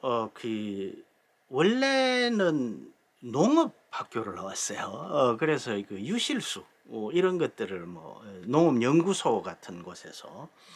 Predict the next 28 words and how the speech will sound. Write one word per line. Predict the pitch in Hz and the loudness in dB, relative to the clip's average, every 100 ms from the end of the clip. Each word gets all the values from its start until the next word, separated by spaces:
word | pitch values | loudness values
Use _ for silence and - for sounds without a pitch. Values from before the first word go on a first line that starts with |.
| - - - - | -18 -18 -18 -8
어, | 110 104 101 101 | -6 -4 -6 -2
말하자면 | 117 139 180 185 120 | 4 8 8 8 6
우리나라로 | 123 156 196 196 135 | 4 6 10 10 6
치면 | 113 - 113 104 | 0 -4 -2 2
농촌 | 143 220 233 190 | 2 2 0 -4
지도소 | - 220 302 269 | -4 -2 -2 -2
같은 | - - - 95 | -2 -4 -6 -10
데서 | 85 - | -12 -14
근무를 | - 98 98 85 | -12 -12 -10 -10
한 | - 92 | -8 -8
모양입니다. | 80 76 - - | -12 -16 -20 -18
그래서, | - 147 131 - - - - | -8 -6 -4 -6 -8 -18 -8
어, | 127 123 120 | 0 4 4
뭐 | 120 123 113 | 2 2 2
여러 | 120 147 190 135 | 6 8 8 6
그 | 101 98 87 - _ - | 2 -8 -8 -12 _ -6
과거의 | 110 123 143 123 | 0 2 2 2
프랑스 | - 151 151 123 | 0 -2 -2 -4
식민지였던 | - 151 151 143 120 90 - 90 110 | -4 -2 -2 -4 -4 -6 -10 -16 -8
모로코, | 117 123 - - 98 | -2 -2 -2 -8 -10
기니, | - 139 135 92 | -6 -4 -2 -4
뭐 | 87 95 | -6 -8
아프리카 | 110 131 135 - | -8 -8 -8 -6
이런 | - 127 127 | -4 -4 -4
쪽에서 | 101 92 87 95 | -6 -8 -12 -12
일을 | 95 98 90 | -10 -10 -12
많이 | 90 95 | -14 -14
했는데, | 95 113 104 92 120 95 76 | -8 -6 -6 -6 -6 -6 -6